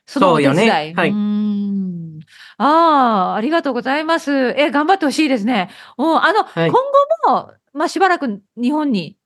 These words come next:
Speaker 1: その居住は日本ベースですか？
Speaker 2: はい、はい。
Speaker 1: うん、それは助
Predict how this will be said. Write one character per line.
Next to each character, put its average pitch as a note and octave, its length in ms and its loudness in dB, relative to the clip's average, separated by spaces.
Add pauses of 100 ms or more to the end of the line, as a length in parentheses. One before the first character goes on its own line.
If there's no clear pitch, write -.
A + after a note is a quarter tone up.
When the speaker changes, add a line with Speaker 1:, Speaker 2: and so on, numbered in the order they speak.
(380)
Speaker 1:
そ - 140 -8
の G#3 80 -2
居 A3+ 240 0
住 G#3+ 220 2
は F#3+ 400 0
日 G3+ 80 -4
本 F#3 260 -4 (400)
ベ G#3+ 120 4
ー - 20 -6
ス C3+ 260 -12
で - 80 -18
す - 100 -16
か？ - 300 -6 (320)
Speaker 2:
は G3+ 140 4
い、 C#3 60 0
は F3+ 120 0
い。 - 140 -6 (400)
Speaker 1:
う G3 40 -12
ん、 F#3 680 -12
そ C#4+ 100 -10
れ A4+ 60 0
は B4 300 0
助 - 120 -12